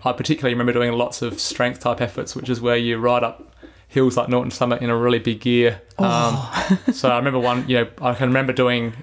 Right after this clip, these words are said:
Speaker 1: some blocks of those where I'd have to do three of those on a Monday, a Wednesday and a Friday. So, um, yeah, I, I must have been fit back then.
Speaker 2: Oh, I'm sure you were.
Speaker 1: <laughs>
Speaker 2: Sounds like it. Did you do any cross training?
Speaker 1: Uh, very little. I,
Speaker 2: Yeah.
Speaker 1: I, I dabbled a little bit in the gym,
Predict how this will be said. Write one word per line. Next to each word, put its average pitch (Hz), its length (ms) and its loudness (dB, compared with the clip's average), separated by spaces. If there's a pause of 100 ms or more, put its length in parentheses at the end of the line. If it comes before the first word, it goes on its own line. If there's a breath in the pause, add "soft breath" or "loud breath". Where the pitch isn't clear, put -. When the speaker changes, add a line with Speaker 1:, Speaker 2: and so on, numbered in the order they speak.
(140)
Speaker 1:
some 120 420 -2 (240)
blocks 123 400 -2
of 120 120 -2
those 117 280 2
where 123 80 2
I'd 113 60 0
have 127 180 0
to 123 60 0
do 117 80 0
three 123 340 0
of 117 140 -4
those 120 320 2
on 117 80 -2
a 113 60 0
Monday, 117 320 2
a 113 60 0
Wednesday 117 280 2
and 113 60 -2
a 113 40 -6
Friday. 117 460 0
So, 113 280 0 (520 loud breath)
um, 113 400 0 (240)
yeah, 165 220 2
I, 139 480 -4
I - 20 -6
must 185 220 -6
have 156 40 -6
been 127 140 -2
fit - 180 -4
back - 180 -4
then. 156 200 -6 (100)
Speaker 2:
Oh, 175 100 -2
I'm 160 160 0
sure 254 280 0
you 170 160 2
were. 196 240 2
Speaker 1:
<laughs> 196 160 -2
Speaker 2:
Sounds 254 220 0
like 143 200 -2
it. - 80 -6 (200 loud breath)
Did 247 140 0
you 254 80 2
do 277 160 2
any 247 180 2
cross - 300 -2
training? 208 480 -4 (540 soft breath)
Speaker 1:
Uh, 147 260 2
very 214 380 4
little. 135 380 2
I, - 140 2
Speaker 2:
Yeah. 185 140 2
Speaker 1:
I, 151 240 0
I - 20 2
dabbled 160 360 0
a 147 40 4
little 131 240 2
bit 131 180 0
in 127 60 -2
the 127 80 0
gym, 120 480 -2